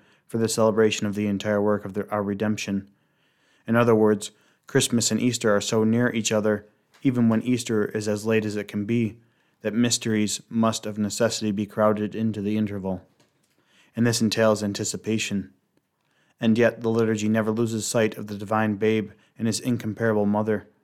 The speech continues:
And never tires in their fr-, praises during the whole period of the Nativity to the day when Mary comes to the temple to present her Jesus.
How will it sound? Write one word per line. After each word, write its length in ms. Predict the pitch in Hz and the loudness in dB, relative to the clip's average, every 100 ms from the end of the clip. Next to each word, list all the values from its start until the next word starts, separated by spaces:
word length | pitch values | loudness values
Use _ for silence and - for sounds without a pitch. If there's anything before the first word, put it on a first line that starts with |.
| _ _ _ _ _ - | _ _ _ _ _ -2
And 100 | 117 | 2
never 240 | 127 120 | 4 4
tires 520 | 117 120 123 120 113 | 2 4 6 4 2
in 120 | - 113 | -2 -2
their 160 | 110 | -2
fr-, 220 | 104 - - - _ _ | -4 -10 -12 -14 _ _
praises 540 | 120 123 113 110 104 | 0 2 2 -2 -4
during 380 | - 120 113 110 | -2 0 2 2
the 100 | 104 | -2
whole 260 | - 120 113 | 0 0 0
period 380 | - 120 110 | -2 -2 0
of 80 | 107 | -2
the 60 | 107 | -4
Nativity 600 | 107 98 117 107 110 101 | -4 -2 -4 -2 -2 -4
to 160 | - | -8
the 80 | 107 | -10
day 320 | 101 107 104 | -2 0 0
when 240 | 98 104 107 | -4 -4 -2
Mary 240 | 107 107 | -2 -4
comes 380 | 101 110 107 - | -4 -4 -4 -6
to 60 | 101 | -12
the 80 | |
temple 500 | 95 110 104 104 98 _ | -6 -4 -2 -4 -4 _
to 80 | - | -18
present 420 | - 110 110 104 - | -6 -4 -2 -4 -4
her 100 | 98 | -8
Jesus. 580 | 104 104 104 95 - | -6 -6 -6 -8 -12